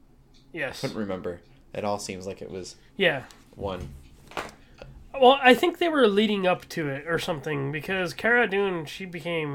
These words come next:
Speaker 1: a Ranger.
Speaker 2: Yeah, but
Speaker 1: Or she became the Mar-, a
Speaker 2: and I think it was
Speaker 1: Martian.
Speaker 2: supposed to be based, like, I think the show was gonna be a spinoff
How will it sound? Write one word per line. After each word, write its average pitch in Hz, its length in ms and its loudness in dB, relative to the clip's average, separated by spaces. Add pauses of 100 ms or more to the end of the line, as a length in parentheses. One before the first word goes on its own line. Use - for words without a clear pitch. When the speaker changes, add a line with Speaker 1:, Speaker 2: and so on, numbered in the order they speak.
Speaker 1:
a 143 180 -12
Ranger. 127 300 -8
Speaker 2:
Yeah, 123 260 6 (580)
but 127 360 8 (640)
Speaker 1:
Or 170 220 2
she - 160 -2
became 208 340 0
the 170 80 0
Mar-, 147 300 -6
a 175 40 -10
Speaker 2:
and 135 200 0
I 143 80 4
think 175 180 2
it 175 80 2
was 135 80 2
Speaker 1:
Martian. - 0 -
Speaker 2:
supposed 135 280 0
to 113 40 -8
be 107 140 -4
based, - 560 -4 (180)
like, - 140 -12 (120)
I 107 80 -6
think 127 180 -6
the 98 200 -6 (380)
show 131 360 4
was 104 120 0
gonna 101 100 -6
be 95 80 -6
a 90 40 -6
spinoff 98 360 -2